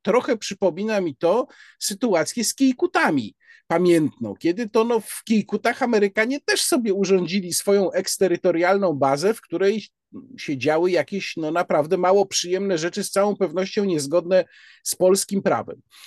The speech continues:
I teraz mam wrażenie, że to podejście, o którym ty mówisz, to jest trochę podejście właśnie wspomnianego przeze mnie wcześniej Rafała Ziemkiewicza, który, em,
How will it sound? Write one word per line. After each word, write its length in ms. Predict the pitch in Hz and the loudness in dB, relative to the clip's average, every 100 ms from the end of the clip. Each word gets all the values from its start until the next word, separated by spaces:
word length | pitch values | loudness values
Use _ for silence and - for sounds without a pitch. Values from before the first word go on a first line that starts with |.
| - 131 | -14 -6
I 80 | |
teraz 340 | 131 339 359 - - | 0 2 2 -4 -2
mam 240 | 185 302 | 0 2
wrażenie, 520 | 320 202 190 294 269 | 2 0 0 0 0
że 120 | 190 | -2
to 160 | 170 190 | -2 -4
podejście, 800 | - 156 208 302 - - 170 147 | -2 -2 0 -2 -4 -2 2 2
o 80 | 147 | 0
którym 340 | - 185 175 | -2 0 0
ty 140 | - 208 | 0 0
mówisz, 340 | 175 123 120 | 0 -2 -4
to 60 | 190 | -6
jest 140 | 180 | -6
trochę 220 | 311 294 | -4 -4
podejście 540 | 220 226 220 220 - 196 | -2 2 2 0 -2 -2
właśnie 320 | 185 - 180 | -2 -4 -6
wspomnianego 720 | - 190 170 170 170 190 185 | -4 -2 0 0 0 2 0
przeze 280 | - 147 156 | -4 -6 -4
mnie 160 | 156 | -4
wcześniej 400 | 139 180 170 175 | -4 -4 -4 -2
Rafała 400 | 160 139 180 175 | 0 0 0 0
Ziemkiewicza, 640 | 151 160 - 135 113 - 202 | 0 -4 -4 -4 -4 -2 -2
który, 320 | - 196 190 - - - _ _ | 0 2 2 -2 -20 -20 _ _
em, 420 | 147 151 151 139 | 4 6 6 2